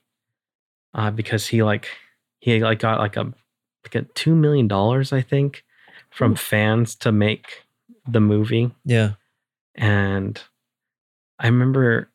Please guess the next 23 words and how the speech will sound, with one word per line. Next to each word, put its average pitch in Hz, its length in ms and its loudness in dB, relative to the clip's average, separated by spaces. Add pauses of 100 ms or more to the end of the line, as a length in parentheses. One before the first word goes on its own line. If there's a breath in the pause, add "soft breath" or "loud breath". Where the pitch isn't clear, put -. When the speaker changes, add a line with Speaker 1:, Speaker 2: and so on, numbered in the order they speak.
(140)
Speaker 1:
there's 123 220 2
a 117 80 2
comment 123 580 2 (300)
that, - 240 -2 (480)
uh, 110 160 -2
I 110 100 -2
recently 110 540 2
read 101 300 0
that - 180 -10 (140)
really, 117 340 4
like, 107 240 -2
kinda 110 240 -2
resonated 113 640 0
with 117 200 -2
me 117 140 2
and 117 140 -2
kind 110 200 0
of, 104 120 -2
like, - 220 -8
made 113 180 -2
me 113 120 0
really 110 280 -2
fearful. 113 580 -6